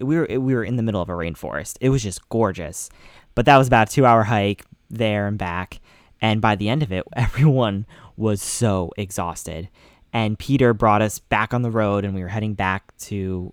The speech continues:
you know, the town that we were staying in. But along the way, he had us turn off the road to get some lunch. And this place we got lunch was serving huli huli chicken.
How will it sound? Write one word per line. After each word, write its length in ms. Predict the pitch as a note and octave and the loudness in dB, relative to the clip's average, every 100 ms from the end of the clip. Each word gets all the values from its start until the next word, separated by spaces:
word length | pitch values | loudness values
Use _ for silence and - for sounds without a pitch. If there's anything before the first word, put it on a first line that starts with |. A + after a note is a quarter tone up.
| - | -12
you 100 | F#2+ | -10
know, 100 | F2+ | -8
the 80 | F2+ | -10
town 240 | - G2 | -8 -6
that 100 | G2+ | -6
we 80 | G2+ | -6
were 80 | G#2 | -8
staying 380 | - F#2+ F2 F2 | -8 -10 -8 -8
in. 220 | E2 F2 - - - - | -10 -12 -16 -20 -10 -2
But 100 | A2+ | 2
along 380 | G#2+ A2+ B2+ | 4 4 4
the 80 | A#2+ | 2
way, 220 | G#2+ G2+ G#2 | 2 2 0
he 220 | G#2+ G#2 | -2 -2
had 220 | G#2+ G2+ | 0 0
us 240 | G2+ - | 0 -4
turn 260 | - - C3 | -10 -2 0
off 160 | C3 - | 0 2
the 100 | B2 | 2
road 400 | G#2+ G2 G#2 G#2+ - _ _ _ _ | 4 2 0 -4 -16 _ _ _ _
to 100 | - | -4
get 140 | G2+ - | -4 -4
some 160 | G2 | -6
lunch. 420 | C2+ B1 - - - _ _ _ - | -6 -8 -10 -14 -16 _ _ _ -6
And 300 | G2 G2 F#2+ | -4 -2 -4
this 140 | - | -2
place 360 | - A#2 A2 G2+ | 0 0 -2 -4
we 80 | |
got 220 | G2+ G2 F2 | -2 -4 -4
lunch 340 | F2+ F2 - - | -8 -10 -14 -12
was 120 | G2+ - | -12 -8
serving 540 | G2+ F2+ F2 D#2+ F2+ - _ - | -8 -6 -8 -8 -12 -16 _ -4
huli 300 | A#2+ G2+ F2+ | -2 -2 -4
huli 260 | F2+ E2 | -6 -10
chicken. 400 | - - B1 C2+ | -14 -14 -14 -16